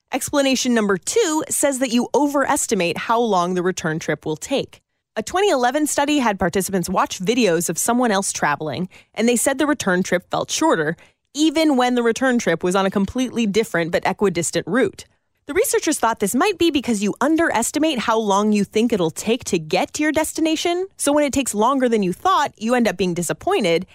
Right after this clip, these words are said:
and that makes you more likely to overestimate how long it'll take to get back. When you overestimate the return trip timing, the trip back feels delightfully shorter.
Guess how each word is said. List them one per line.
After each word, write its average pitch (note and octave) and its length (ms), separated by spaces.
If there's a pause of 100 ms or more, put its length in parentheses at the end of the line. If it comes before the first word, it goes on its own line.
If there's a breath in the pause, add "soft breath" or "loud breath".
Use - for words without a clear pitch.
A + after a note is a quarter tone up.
(120 soft breath)
and G#3+ 200
that F4+ 240
makes G#3+ 220
you G3 80
more A3 240
likely G#3+ 340
to A3 120 (140)
overestimate F3 840
how D4+ 180
long C4 320
it'll F3 200
take E3 240
to F3+ 100
get D#3+ 180
back. - 380 (320)
When A#3 160
you B3+ 160
overestimate D4+ 640
the G3 80
return B3 400
trip D#4 240
timing, D3+ 580
the G3+ 60
trip G#3+ 240
back C4 240
feels G3 320
delightfully F#3+ 580
shorter. D#4+ 440